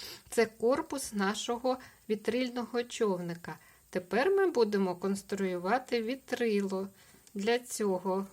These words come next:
кладемо посередині трубочку і дві трубочки нахиляємо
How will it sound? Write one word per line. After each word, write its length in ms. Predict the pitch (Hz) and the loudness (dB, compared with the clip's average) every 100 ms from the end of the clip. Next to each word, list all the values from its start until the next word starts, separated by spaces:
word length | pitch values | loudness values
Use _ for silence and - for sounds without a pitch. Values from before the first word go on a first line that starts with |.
| - | -4
кладемо 600 | 214 226 233 247 220 185 | 0 2 4 2 2 0
посередині 1160 | - 220 - 240 214 190 175 180 180 175 175 - _ _ - - _ _ _ | 0 -2 2 2 4 0 0 -2 -2 -4 -6 -12 _ _ -20 -20 _ _ _
трубочку 920 | 214 202 170 175 196 - - 269 330 339 - - - _ - - - - - | -2 -2 -2 -4 -4 -4 -6 -4 -4 -6 -18 -20 -20 _ -20 -20 -20 -20 -16
і 160 | - 214 | -2 -2
дві 300 | 220 233 220 | 0 0 0
трубочки 880 | 196 214 262 349 370 - - 392 403 - - _ _ _ - _ - - | 2 0 2 2 2 2 2 2 2 -4 -20 _ _ _ -20 _ -20 -16
нахиляємо 1300 | 262 285 311 - 320 285 247 240 240 233 233 226 226 | -8 -8 -8 -6 -6 0 2 4 2 0 -2 -2 -4